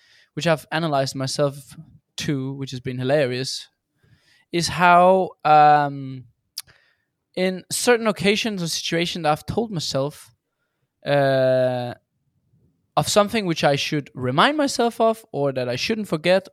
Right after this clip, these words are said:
or something that I, um, that I should do differently,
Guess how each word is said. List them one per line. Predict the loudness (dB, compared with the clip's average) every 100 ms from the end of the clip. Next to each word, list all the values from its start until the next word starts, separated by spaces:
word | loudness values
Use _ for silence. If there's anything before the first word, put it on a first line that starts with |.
| -8
or | -6 -6
something | -8 -8 -8 -6
that | -4
I, | -4 -6 -12 _ _ _ -4
um, | 2 4 4 2 -4 -8 -12 -14 -16 -18 -20 _ _ _ _ _ _ _ _ _ _ _ _ _
that | -6 -4 -6 _
I | -6
should | -2 0
do | 2
differently, | 2 2 0 -2 -4